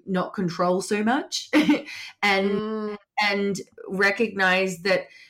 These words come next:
Speaker 1: you know, looking at the seasons of life, that, that, that going through the, the autumn and the winter is just as important as the spring and summer.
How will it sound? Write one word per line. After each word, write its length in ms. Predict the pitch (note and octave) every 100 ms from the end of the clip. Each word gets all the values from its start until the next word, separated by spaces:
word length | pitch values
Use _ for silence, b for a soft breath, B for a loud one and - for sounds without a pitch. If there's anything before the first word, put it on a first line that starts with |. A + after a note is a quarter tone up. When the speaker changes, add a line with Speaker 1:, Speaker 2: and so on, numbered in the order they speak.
| B
Speaker 1:
you 160 | G#3+ G#3
know, 180 | - G3+
looking 380 | G#3 G#3 A3+
at 140 | G#3 -
the 60 |
seasons 680 | E3+ - A3 A3+ G#3+ G#3 F#3+
of 120 | F3+
life, 440 | F3+ E3 E3 F3+ -
that, 320 | F#3 F3 -
that, 200 | G3 F#3 F#3+ F#3 F3+ -
that 180 | F#3+
going 320 | F#3 F#3 F#3 G3
through 560 | - G3 F#3+ F3+ F3 -
the, 300 | F3+ F3 -
the 240 | F#3 F3+ E3+
autumn 380 | F#3 F#3 G#3 G3
and 220 | E3+ E3
the 80 | D#3+
winter 600 | F3+ G#3+ A3 E3+ D#3+ -
is 160 | F#3+ E3+
just 320 | F3 E3+ F3
as 100 | E3+
important 540 | E3 E3 E3+ E3 E3
as 160 | E3 D#3
the 60 | D#3+
spring 420 | - - E3 D3+
and 140 | D3+
summer. 540 | - D#3+ D3+ D3+ -